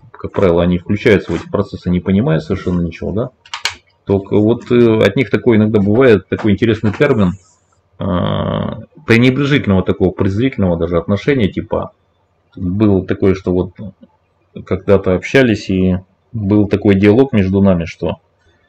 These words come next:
«А как же вот остальные-то люди, что вот они так увлекаются, и что, что это как бы не совсем правильно, но это не конструктивно».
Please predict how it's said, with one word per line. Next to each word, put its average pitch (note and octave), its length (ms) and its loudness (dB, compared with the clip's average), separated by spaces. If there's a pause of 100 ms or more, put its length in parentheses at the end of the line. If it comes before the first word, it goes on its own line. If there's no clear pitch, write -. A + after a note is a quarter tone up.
(540)
«А F2+ 360 0
как A2 240 2
же G2+ 160 0
вот F#2+ 240 2
остальные-то A#2 560 0
люди, F2+ 300 -2
что - 260 -4
вот E2+ 240 -4
они F2 240 -4
так - 200 -6
увлекаются, G2 840 2 (480)
и F2+ 320 -4 (1300)
что, - 520 2 (140)
что G2 380 0
это F#2 180 0
как G2+ 180 4
бы G#2 60 4
не G#2+ 100 6
совсем G#2+ 360 0
правильно, B2 400 6
но F2+ 160 0
это E2+ 180 -10
не F2 140 -2
конструктивно». F#2+ 840 -2